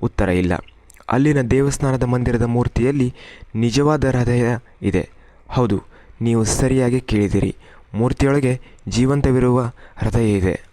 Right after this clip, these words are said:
ಹಳೆಯ ಮೂರ್ತಿ ತೆಗೆದು ಹೊಸ ಮೂರ್ತಿ ಪ್ರತಿಷ್ಠಾಪಿಸುವಾಗ ಆ ಹೃದಯವನ್ನು ತೆಗೆದು ಹೊಸ ಮೂರ್ತಿಯೊಳಗೆ ಹಾಕಲಾಗುತ್ತದೆ. ಈ ಸಮಯದಲ್ಲಿ ಪೂರ್ತಿ ನಗರದ ವಿದ್ಯುತ್ ಸಂಪರ್ಕ ಕಡಿತಗೊಳಿಸುತ್ತಾರೆ. ಯಾರು ಕೂಡ ಈ ಹೃದಯ ನೋಡಬಾರದೆಂದು. ಅಕಸ್ಮಾತ್ತಾಗಿ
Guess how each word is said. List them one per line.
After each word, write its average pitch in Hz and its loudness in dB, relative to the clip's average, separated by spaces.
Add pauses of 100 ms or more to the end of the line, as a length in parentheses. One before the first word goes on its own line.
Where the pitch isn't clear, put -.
ಹಳೆಯ 131 0
ಮೂರ್ತಿ 143 0
ತೆಗೆದು 139 0 (280)
ಹೊಸ 127 0
ಮೂರ್ತಿ 143 0
ಪ್ರತಿಷ್ಠಾಪಿಸುವಾಗ 131 0 (460)
ಆ 117 2
ಹೃದಯವನ್ನು 127 0
ತೆಗೆದು 123 -2 (240)
ಹೊಸ - -2
ಮೂರ್ತಿಯೊಳಗೆ 127 0
ಹಾಕಲಾಗುತ್ತದೆ. 95 -2 (320)
ಈ 107 0
ಸಮಯದಲ್ಲಿ 131 0 (360)
ಪೂರ್ತಿ 143 0
ನಗರದ 131 0
ವಿದ್ಯುತ್ 120 0
ಸಂಪರ್ಕ 127 -2 (360)
ಕಡಿತಗೊಳಿಸುತ್ತಾರೆ. 101 -2 (340)
ಯಾರು 113 0
ಕೂಡ 139 0 (420)
ಈ 123 2
ಹೃದಯ 123 0
ನೋಡಬಾರದೆಂದು. 95 0 (380)
ಅಕಸ್ಮಾತ್ತಾಗಿ 139 -2